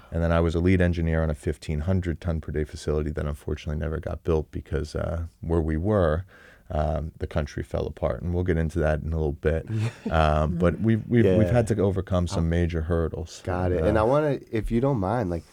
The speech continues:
Speaker 2: we should get into how you got here too. Like, I'm sure people are interested. You got into it a little bit with
Speaker 1: Yeah.
Speaker 2: me.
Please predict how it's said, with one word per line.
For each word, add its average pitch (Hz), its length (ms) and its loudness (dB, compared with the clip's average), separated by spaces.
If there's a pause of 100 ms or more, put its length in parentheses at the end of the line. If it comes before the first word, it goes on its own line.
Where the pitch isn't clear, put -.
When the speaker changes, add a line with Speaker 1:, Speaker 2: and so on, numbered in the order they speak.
(140)
Speaker 2:
we 90 80 -2
should 104 180 -4
get 98 140 0
into 101 180 -2
how 85 140 -6
you 85 160 -6
got 107 320 -14
here - 240 -16
too. 87 280 -10
Like, - 180 -12 (340)
I'm 87 80 -14
sure 90 180 -6
people 87 340 -4
are 82 200 -4
interested. 85 600 -10
You 107 120 0
got 110 220 2
into 104 220 2
it 92 60 2
a 90 80 2
little 110 320 2
bit 95 200 0
with 87 120 2
Speaker 1:
Yeah. 98 120 4
Speaker 2:
me. 90 280 0